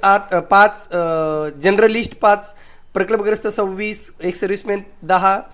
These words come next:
अ, माथाडी कामगार सव्वीस, अ, धार्मिक अल्पसंख्याक तेरा आणि सिडको कर्मचारी तीन, अशी तीनशे वीस घरे आहेत, अ, सॉरी, तीनशे वीस जनरल पब्लिकसाठी, अशी एकूण पाचशे अकरा सदनिका आहेत. आता या ठिकाणी मित्रांनो, सगळ्यात जास्त संख्या सेक्टर क्रमांक चौतीस, प्लॉट क्रमांक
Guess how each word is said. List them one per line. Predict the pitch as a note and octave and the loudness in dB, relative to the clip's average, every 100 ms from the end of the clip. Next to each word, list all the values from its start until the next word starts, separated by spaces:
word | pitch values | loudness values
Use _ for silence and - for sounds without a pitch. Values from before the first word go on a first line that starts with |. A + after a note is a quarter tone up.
| - | -6
अ, | D#3 D3+ D3 D3 C#3+ | -4 -2 -2 -4 -4
माथाडी | D#3 D#3+ G3 | -2 0 2
कामगार | G#3 G3 G3+ G3+ | 2 2 0 -4
सव्वीस, | - F#3+ F3 G#3 G#3 - - - - - - | -6 -8 -6 -8 -10 -16 -20 -20 -20 -20 -8
अ, | D3+ D3+ D3 D3 C#3+ | -2 0 0 -2 -2
धार्मिक | D3+ E3 G#3 F3 | -2 0 -2 -4
अल्पसंख्याक | F3 G#3+ G3 F#3 G3 F#3+ | -6 -4 -6 -4 -4 -2
तेरा | G3 G3 | 0 0
आणि | G#3 F3 F#3 | 0 -2 -4
सिडको | G3 E3+ F#3+ | -4 -8 -8
कर्मचारी | F#3 E3 E3+ E3+ | -8 -6 -6 -6
तीन, | A3 G#3 | -6 -6
अशी | F3+ - | -6 -8
तीनशे | - F#3 D#3 F#3 | -8 -8 -4 -6
वीस | E3 A3+ F#3 | -4 -8 -8
घरे | E3 E3+ | -6 -4
आहेत, | E3+ G3 - - - D#3+ | -4 -6 -12 -20 -6 -4
अ, | D#3+ | 0
सॉरी, | G3 F#3 | 0 0
तीनशे | G#3 G3+ G#3 | -2 -2 -2
वीस | A3+ G3+ | -4 -2
जनरल | G3 A3 | 0 2
पब्लिकसाठी, | A3 G3+ F3 D#3 F3+ | 0 -2 -4 -8 -6
अशी | F3 F#3+ | -6 -6
एकूण | F#3+ G#3 G#3 | -8 -8 -6
पाचशे | D#3+ - F3 | -6 -6 -6
अकरा | E3+ E3+ | -6 -8
सदनिका | C#3+ C#3+ D#3 | -8 -6 -2
आहेत. | C#3+ - - - - - - - | -4 -6 -18 -20 -20 -20 -20 -10
आता | F3 | 0
या | A3 | 2
ठिकाणी | B3+ B3+ | 2 0
मित्रांनो, | B3+ B3 B3 | -2 -2 -2
सगळ्यात | C#4 G#3 A#3 | -2 -2 0
जास्त | G3 F#3+ - | 0 -4 -6
संख्या | F#3 D#3+ C3+ | -8 -6 -8
सेक्टर | - G#3+ - | -6 -8 -8
क्रमांक | B3 A3+ G3 G#3+ | -8 -6 -4 -6
चौतीस, | G#3 F#3 - | -6 -10 -12
प्लॉट | - F#3 | -6 -6
क्रमांक | F#3 E3+ F3 | -6 -10 -10